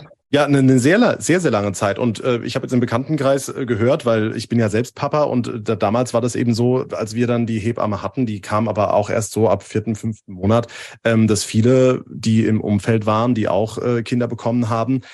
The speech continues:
dass die gar keine Hebamme hatten. So wie, „Ah ja, ich, ich find keine und ich, ich hab keine, äh, ich hab keinen Bezug. Wie kommt man da dran?“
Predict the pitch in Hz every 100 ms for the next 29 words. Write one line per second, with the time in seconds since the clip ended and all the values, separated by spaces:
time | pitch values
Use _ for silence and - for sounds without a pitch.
0 | - _ 113 - 117 113 101 107 113 113
1 | 113 110 - 101 95 95 87 87 101 135
2 | - 120 110 120 123 120 147 170 - 131
3 | 143 139 135 127 120 113 120 113 113 -
4 | 120 120 117 110 - - 117 117 113 -
5 | - 120 123 123 - 180 156 135 139 143
6 | - 127 123 117 110 104 147 160